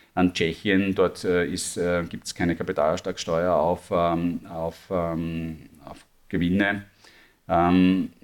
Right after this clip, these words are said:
in manchen Ländern ist es unterschiedlich gehandhabt. Die Slowakei zum Beispiel hat eine Haltefrist von einem Jahr. Bei, ähm, bei, bei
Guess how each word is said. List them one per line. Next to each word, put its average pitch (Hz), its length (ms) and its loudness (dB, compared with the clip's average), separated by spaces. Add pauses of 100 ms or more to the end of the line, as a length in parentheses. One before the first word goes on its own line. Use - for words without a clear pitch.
(180)
in 107 200 2
manchen 90 340 2
Ländern 95 480 2
ist 92 100 -6
es 92 100 -6
unterschiedlich 101 500 0
gehandhabt. 90 400 0
Die 87 100 -4
Slowakei 90 400 0
zum 90 140 -2
Beispiel 90 220 -2
hat 90 140 0
eine 87 160 0
Haltefrist 85 460 -4
von 98 100 -4
einem 85 220 -2
Jahr. 82 520 0 (640)
Bei, 90 380 2 (180)
ähm, 87 580 -4 (220)
bei, 80 520 0 (1600)
bei 78 240 0